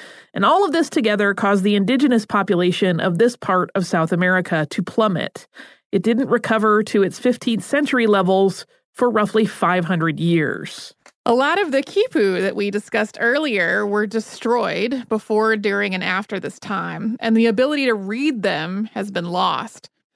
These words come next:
Speaker 2: There are still peoples in the Andes who have quipus that are important to their own community or history, and they know in a general sense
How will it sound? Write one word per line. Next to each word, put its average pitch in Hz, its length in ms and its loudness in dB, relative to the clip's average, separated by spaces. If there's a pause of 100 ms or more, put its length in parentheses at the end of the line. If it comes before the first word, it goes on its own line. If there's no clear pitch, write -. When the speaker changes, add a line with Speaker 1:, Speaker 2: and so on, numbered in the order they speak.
(100)
Speaker 2:
There 226 140 2
are 277 240 0
still 254 300 -2
peoples 208 600 -4
in 208 140 -2
the 220 140 0
Andes 220 580 -2
who 220 140 -2
have 285 420 -4
quipus 294 480 -2
that 233 140 0
are 220 80 0
important 254 580 -2
to 254 120 -2
their 233 180 0
own 220 180 -2
community 208 420 -2
or 196 60 -4
history, 196 500 -4
and 220 200 0
they 240 120 2
know 294 400 2
in 262 160 0
a 269 120 0
general 247 560 0
sense 254 420 -2